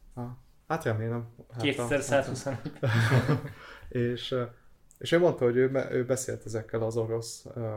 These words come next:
Speaker 1: kozmonautákkal, és hogy nagyon boldogok voltak, hogy ott volt ez a rendszer a, a Soyuzon. Szóval,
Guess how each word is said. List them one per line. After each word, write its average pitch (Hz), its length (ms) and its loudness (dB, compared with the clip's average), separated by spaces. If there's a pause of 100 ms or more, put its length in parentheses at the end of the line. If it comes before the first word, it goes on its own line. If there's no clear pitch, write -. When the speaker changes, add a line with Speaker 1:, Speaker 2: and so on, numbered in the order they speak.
(160)
Speaker 1:
kozmonautákkal, 135 1000 -4 (240)
és - 240 -8
hogy 123 200 -2 (240)
nagyon 123 340 8
boldogok 131 500 8
voltak, 139 380 0
hogy 135 280 0 (100)
ott 135 200 -6
volt 135 220 -2
ez 127 100 -2
a 131 80 2
rendszer 131 540 -2 (420)
a, - 100 -8
a 127 340 -6
Soyuzon. 127 720 -6 (1000)
Szóval, 127 400 -6